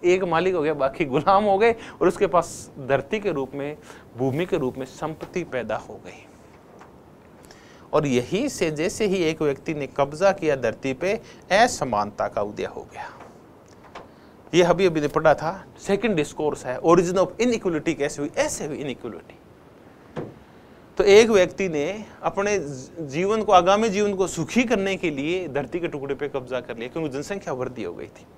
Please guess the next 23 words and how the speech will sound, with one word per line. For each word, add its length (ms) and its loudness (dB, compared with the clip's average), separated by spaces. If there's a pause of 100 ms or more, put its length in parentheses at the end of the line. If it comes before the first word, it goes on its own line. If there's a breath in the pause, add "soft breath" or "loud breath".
(340 loud breath)
तो 60 4
फिर 240 2
असमानता 600 6
पैदा 260 2
हुई। 100 4
असमानता 640 4
वो 140 4
कहता 280 0
है 160 2
दो 340 4
प्रकार 420 4
की 140 -4
होती 180 -2
है, 60 -2
एक 80 -14
प्राकृतिक 640 4 (400 loud breath)
और 120 4
दूसरी 380 2 (240)
परंपरागत। 760 6
देखिए, 380 -2 (880 loud breath)
पहला 320 12
विचारक 560 6
है 420 -2